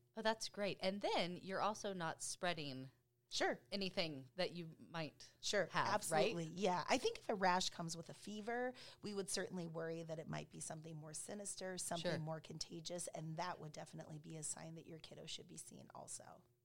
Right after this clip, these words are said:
Speaker 1: Okay, great. So th-, it is, I mean, there is some discretion
Speaker 2: Sure.
Speaker 1: that needs to be used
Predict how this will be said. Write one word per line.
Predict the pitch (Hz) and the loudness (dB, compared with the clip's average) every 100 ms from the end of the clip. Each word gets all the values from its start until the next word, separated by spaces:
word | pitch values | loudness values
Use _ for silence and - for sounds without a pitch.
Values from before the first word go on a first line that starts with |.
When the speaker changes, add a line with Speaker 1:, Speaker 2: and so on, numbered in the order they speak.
| _ 151 | _ -10
Speaker 1:
Okay, | - 135 | -6 -8
great. | - 143 117 - _ _ _ _ | -2 -4 -4 -12 _ _ _ _
So | - 254 233 | 2 2 2
th-, | 180 - | -6 -2
it | 269 262 | 2 4
is, | 294 269 - - | 2 0 -4 -4
I | |
mean, | 208 190 185 180 _ _ _ _ _ - | 0 0 -2 -6 _ _ _ _ _ -2
there | 208 | 2
is | 226 | 2
some | 220 | 0
discretion | 202 196 165 139 - 123 127 - _ _ _ | -2 -2 0 0 0 0 -4 -14 _ _ _
Speaker 2:
Sure. | - 175 - | -2 -2 -2
Speaker 1:
that | 170 170 | 0 0
needs | 156 - | 0 -2
to | 165 | -2
be | 151 | -2
used | 135 123 123 - | -2 -2 -2 -4